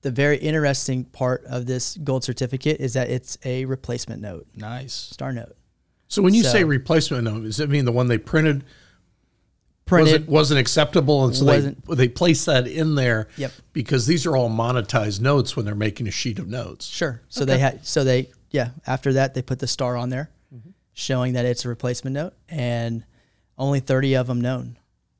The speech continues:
Speaker 2: Really?
Speaker 1: Only thirty of 'em known.
Speaker 2: Really? Let me see.
Speaker 1: Yeah.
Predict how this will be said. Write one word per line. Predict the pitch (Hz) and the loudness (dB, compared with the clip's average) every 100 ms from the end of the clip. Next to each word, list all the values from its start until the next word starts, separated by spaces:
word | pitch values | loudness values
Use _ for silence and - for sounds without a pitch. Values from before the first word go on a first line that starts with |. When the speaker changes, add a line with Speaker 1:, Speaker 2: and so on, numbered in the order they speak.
| _ _ _ | _ _ _
Speaker 2:
Really? | 165 185 98 - _ _ | 0 0 0 -10 _ _
Speaker 1:
Only | 143 156 | 0 0
thirty | 139 147 143 | 0 0 2
of | 135 | 0
'em | 123 | 0
known. | 135 131 | -2 -6
Speaker 2:
Really? | 123 113 104 | -8 -8 -8
Let | |
me | 131 | -8
see. | 131 196 | -8 -10
Speaker 1:
Yeah. | - | -10